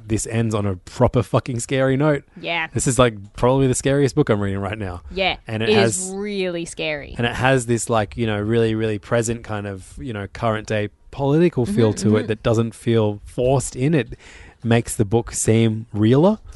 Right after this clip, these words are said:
Speaker 2: Absolutely. And all these characters feel really genuine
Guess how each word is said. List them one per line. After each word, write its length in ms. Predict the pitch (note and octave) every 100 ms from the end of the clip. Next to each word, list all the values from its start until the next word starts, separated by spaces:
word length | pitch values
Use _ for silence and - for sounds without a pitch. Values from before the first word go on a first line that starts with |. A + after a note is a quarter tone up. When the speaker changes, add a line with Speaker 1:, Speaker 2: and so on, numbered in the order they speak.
| -
Speaker 2:
Absolutely. 580 | - G3 G3+ G3 C#3+ D3 -
And 160 | E3
all 100 | D3+
these 140 | F#3 G3
characters 420 | - E3+ E3 -
feel 720 | - - D#3+ E3+ E3+ E3 D3
really 560 | D3 D3 D3 C#3+ D3 D#3 -
genuine 840 | D3 C#3 D#3+ E3 F3 G3 A3